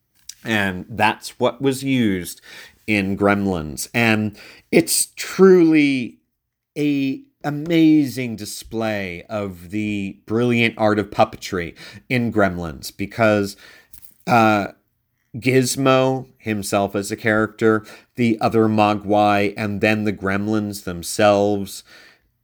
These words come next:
they're not C G I. There is no C G I. This is all practical puppetry that is happening. And because of that,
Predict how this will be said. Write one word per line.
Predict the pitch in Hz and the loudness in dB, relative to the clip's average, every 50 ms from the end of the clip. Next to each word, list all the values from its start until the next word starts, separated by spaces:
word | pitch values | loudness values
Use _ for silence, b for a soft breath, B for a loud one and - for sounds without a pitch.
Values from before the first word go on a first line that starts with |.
| _ _ | _ _
they're | - 113 98 92 117 117 117 123 | -12 -10 -4 0 2 2 2 2
not | 123 123 120 117 120 127 135 - - - | 0 0 2 2 2 2 0 -2 -4 -10
C | - - - - 131 127 | -10 -8 -4 -4 -4 -4
G | 123 127 127 120 113 | -4 -2 0 2 2
I. | 107 110 107 107 98 87 | 2 2 2 0 0 -2
There | 82 98 98 107 113 | -2 -2 0 2 2
is | 113 107 107 117 | 2 0 -2 -4
no | 113 110 110 113 113 | -2 0 0 0 0
C | 113 - - 120 113 107 | -2 -4 -4 -4 -4 -4
G | 107 113 110 104 | -2 -2 -2 0
I. | 101 98 95 90 | 0 -2 -2 -4
This | 82 95 120 123 - | -4 -4 -4 -2 -2
is | 147 117 98 - - - | -4 -4 -4 -6 -4 0
all | 104 107 110 113 110 110 110 | 2 4 4 4 4 2 0
practical | - - - - 117 110 110 113 - - 127 120 - - 127 120 113 110 | -4 -8 -4 0 2 2 2 2 -2 -6 -8 -6 -2 0 2 2 2 2
puppetry | - - - 110 - - 104 - - - 87 82 76 64 B B B B B B B - | -2 -2 -2 -2 -2 -2 -6 -14 -12 -10 -8 -8 -8 -10 B B B B B B B -2
that | 104 107 95 | 0 0 0
is | 98 92 - | 0 -4 -6
happening. | - - 107 101 98 - 101 92 90 85 78 80 B B B B B B B _ - | -4 -4 -2 -2 -2 -2 -4 -4 -4 -6 -8 -10 B B B B B B B _ -2
And | - 107 107 104 101 98 95 95 92 92 - - - _ - 107 | 0 2 2 2 0 0 -2 -4 -6 -8 -10 -14 -18 _ -12 -8
because | 98 107 - - - 123 123 131 143 147 139 | -8 -8 -8 -6 0 4 4 4 4 2 0
of | 147 135 113 95 | -2 -2 -2 -2
that, | 95 101 98 95 90 87 85 - - | -2 0 0 2 0 0 -2 -4 -8